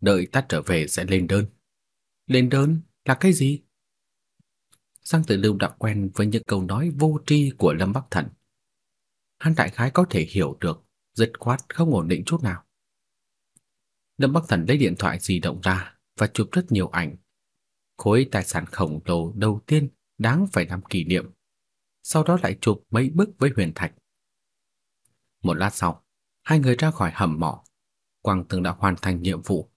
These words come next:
một cách vẻ vang. "Ngươi canh giữ ở đây, thay cho việc làm bài tập về nhà." Lâm Bắc Thần sờ đầu Quang Tường nói, "Ai dám ăn trộm mỏ, cứ đánh chết hắn cho ta.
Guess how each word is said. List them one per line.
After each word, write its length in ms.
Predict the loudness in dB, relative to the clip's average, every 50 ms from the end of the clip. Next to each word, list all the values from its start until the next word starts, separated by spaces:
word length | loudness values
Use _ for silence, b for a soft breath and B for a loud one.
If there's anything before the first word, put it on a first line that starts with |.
| _ _
một 140 | -4 -4 -4 -4
cách 120 | -6 -8 -4
vẻ 200 | -4 -4 -4 -4 -4
vang. 220 | -6 -4 -4 -6 -8 -12 _ _ _ _ _ _ _ _ _ _ _ _ _ _ _ _ _ _
"Ngươi 400 | -2 0 2 2 2 2 0 -2 -8 -20 _ -4
canh 160 | -4 -4 -2
giữ 200 | 0 -2 -2 -2
ở 80 | -2 -4
đây, 220 | -2 -4 -4 -4 -6 _ _ _ _ _
thay 260 | -2 0 0 0 0 -2
cho 120 | -2 -2
việc 180 | -2 -2 -2 -2
làm 160 | -2 -2 -2 -2
bài 100 | -4 -4
tập 120 | -6 -6 -6 -6
về 120 | -6 -4
nhà." 260 | -4 -6 -6 -8 -12 _ _ _ _ _ _ _ _ _ _ _ _ _ _ _ _ _ _ _ _ _ _ _ _ _ _ _ _ _ _ 0
Lâm 160 | 0 2 2
Bắc 140 | 0 0 0
Thần 180 | 0 0 0
sờ 140 | 0 -2 -2
đầu 200 | -2 -2 -4 -4
Quang 260 | -2 -2 -2 -2 -2
Tường 220 | -2 -2 -2 -2 -2
nói, 320 | -2 0 0 0 -2 -4 -6 _ _ _ _ _ _ _ _ _ _ _ -4
"Ai 140 | -2 -2 0
dám 220 | 0 0 0 0
ăn 100 | -2 -2 -2
trộm 200 | -4 -4 -4 -4 -4
mỏ, 280 | -4 -4 -4 -6 -10 _ _ _ -2
cứ 100 | -2 0
đánh 260 | 0 0 -2 -2 -4 -2
chết 160 | 0 -2 -2
hắn 240 | 0 0 0 0 0 -2
cho 100 | -4 -4
ta. 260 | -4 -4 -6 -6 -10